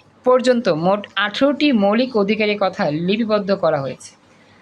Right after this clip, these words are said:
তোমাদেরকে মনে রাখতে হবে যে বাংলাদেশের প্রাথমিক যে নাম, সে নামটা কী ছিল?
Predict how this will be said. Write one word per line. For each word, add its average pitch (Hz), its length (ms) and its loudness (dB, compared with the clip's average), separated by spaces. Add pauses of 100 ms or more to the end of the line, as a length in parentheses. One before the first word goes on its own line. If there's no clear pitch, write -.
(600)
তোমাদেরকে 254 280 0
মনে 262 200 2
রাখতে 285 260 2
হবে 247 260 2
যে 196 120 0
বাংলাদেশের 202 600 0 (680)
প্রাথমিক 233 520 -2
যে 190 140 -2
নাম, 156 320 -4
সে 190 140 -6
নামটা 190 260 -4
কী 170 140 -4
ছিল? 147 220 -12